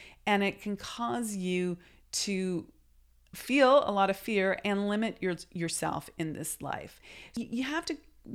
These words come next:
really step back and go, "Is this something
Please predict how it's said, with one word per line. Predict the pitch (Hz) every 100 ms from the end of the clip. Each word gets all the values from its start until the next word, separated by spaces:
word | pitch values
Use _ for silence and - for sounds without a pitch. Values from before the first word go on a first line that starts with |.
| 208 277 440
really | 370 370 359 339 311
step | - 277 262
back | 262 233 196
and | 208 202
go, | 202 190 - - _
"Is | - 370 320
this | 302 285
something | - 254 233 233